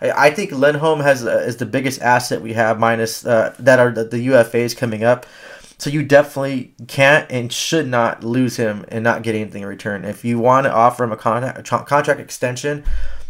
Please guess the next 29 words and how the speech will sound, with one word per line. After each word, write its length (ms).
so 260
be 220
it. 180
But 140
he-, 300
he's 280
one 160
of 60
those 160
players 380
that 140
you 100
just 280
can't 280
let 180
walk 320
and 100
not 400
get 200
anything 340
for 300
it. 180
It's 160
just 160
gonna 160
be, 240
it's 160
gonna 160
be 340